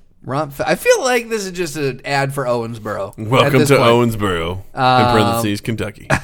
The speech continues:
Speaker 1: <laughs> Romp Fest, uh, yep, country singers,
Speaker 2: Nope.
Speaker 1: country singers new and old. Uh, head outdoors at Red River Gorge and Natural Bridge.
Speaker 2: That
Speaker 1: That
Speaker 2: would be
Speaker 1: looks,
Speaker 2: pretty cool.
Speaker 1: that looks gorgeous.
Speaker 2: I'd be
Speaker 1: So,
Speaker 2: cool with that.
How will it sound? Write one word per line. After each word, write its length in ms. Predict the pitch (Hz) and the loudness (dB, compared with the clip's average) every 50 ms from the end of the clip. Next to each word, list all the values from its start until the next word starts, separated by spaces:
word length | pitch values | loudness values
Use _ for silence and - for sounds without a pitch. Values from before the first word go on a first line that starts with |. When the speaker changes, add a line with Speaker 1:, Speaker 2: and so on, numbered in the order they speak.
| - - | 0 -2
Speaker 1:
<laughs> 1200 | 311 170 - - - - 339 - 139 - - - - - - - _ _ _ _ _ _ _ _ | 0 0 -2 -4 -6 -4 -4 -4 -4 -6 -8 -8 -8 -8 -8 -16 _ _ _ _ _ _ _ _
Romp 360 | - 117 127 143 156 156 143 | -8 -2 0 0 0 -2 -4
Fest, 520 | 143 - 170 165 160 156 - - - - - - | -8 -6 -4 -4 -4 -4 -6 -10 -14 -16 -14 -8
uh, 400 | - - 120 120 117 117 117 113 | -6 -6 -4 -4 -4 -4 -4 -4
yep, 240 | 127 160 175 139 - | -2 -2 -4 -4 -6
country 260 | - 165 151 143 143 | -10 -8 -8 -8 -10
singers, 640 | 147 143 156 151 147 151 151 143 139 135 139 - - | -10 -10 -10 -10 -8 -6 -6 -6 -6 -6 -8 -4 -2
Speaker 2:
Nope. 160 | 117 139 143 | -2 -2 -2
Speaker 1:
country 260 | 151 190 190 196 202 | -2 -4 -4 -4 -6
singers 480 | 180 - - 190 180 185 185 175 151 143 | -6 -4 -4 -4 -4 -4 -4 -6 -6 -8
new 280 | 131 123 127 139 143 139 | -6 -4 -2 0 0 0
and 100 | 135 131 | -2 -2
old. 400 | 101 101 101 92 87 90 - - _ _ _ _ _ _ _ _ | -4 -8 -10 -12 -14 -16 -20 -20 _ _ _ _ _ _ _ _
Uh, 500 | - - 117 117 120 117 117 117 120 107 | -4 0 2 2 4 4 2 2 0 -2
head 320 | - - 127 165 190 185 175 - | -4 -4 0 0 0 0 -2 -2
outdoors 640 | 147 160 170 - 139 131 139 139 143 147 151 147 139 139 - | 0 0 0 0 -2 -2 0 0 2 0 0 -2 -4 -8 -8
at 260 | 117 120 120 107 - | -6 -4 -4 -6 -4
Red 280 | 113 127 151 175 180 | -2 0 0 0 2
River 200 | 175 180 170 165 | 2 0 0 0
Gorge 360 | 151 135 139 139 135 135 131 131 | 0 0 0 2 2 0 -2 -4
and 160 | 123 120 120 | -8 -8 -6
Natural 340 | 117 113 113 - - 120 110 | -6 -8 -8 -8 -8 -10 -8
Bridge. 320 | 107 110 101 101 98 113 | -8 -8 -8 -10 -10 -12
Speaker 2:
That 60 | 113 120 | -6 0
Speaker 1:
That 180 | 151 196 - - | 2 4 6 6
Speaker 2:
would 80 | 220 185 | 6 6
be 80 | 160 | 6
Speaker 1:
looks, 80 | 131 123 110 | 4 4 2
Speaker 2:
pretty 140 | 101 92 - | -2 -2 -2
cool. 140 | 101 92 90 | -2 -2 -2
Speaker 1:
that 160 | - 139 123 | -2 -2 -4
looks 160 | 120 113 113 | -6 -10 -8
gorgeous. 480 | 110 117 113 107 101 - 98 95 - - | -8 -8 -6 -6 -8 -10 -10 -10 -10 -8
Speaker 2:
I'd 60 | 139 | -6
be 40 | 117 | -4
Speaker 1:
So, 100 | 110 104 | -4 -4
Speaker 2:
cool 120 | 104 98 | -4 -4
with 120 | 87 87 90 | -4 -4 -4
that. 260 | 98 87 92 98 - | -4 -4 -4 -4 -6